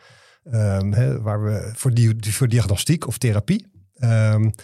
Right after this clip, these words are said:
een gegeven moment zijn we gaan werken aan, aan, aan, ehm, eh, onderwerpen, aan toepassingen die ook een forensische kant hadden.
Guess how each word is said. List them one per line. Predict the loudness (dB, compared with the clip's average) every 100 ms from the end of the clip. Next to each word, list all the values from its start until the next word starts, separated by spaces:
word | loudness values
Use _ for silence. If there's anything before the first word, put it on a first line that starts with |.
| -20 -20 -20 _ -4
een | -2
gegeven | 0 0
moment | 2
zijn | 2 2
we | 2
gaan | 0 0
werken | 2 0 0 -2
aan, | 0 0 0
aan, | 0 0 -2 -6
aan, | -4 -2 0 -2 -6
ehm, | -6 -2 0 0 -2 -4 -8 _ _ -20 -20 -20 _ _
eh, | -20 -18 -18 -20 _ _ _ -4
onderwerpen, | 0 2 2 2 0 0
aan | 0
toepassingen | 0 2 0 2 0 -2 _
die | -2 0
ook | 2
een | 0
forensische | 0 0 2 4 4
kant | 2 0
hadden. | 0 -2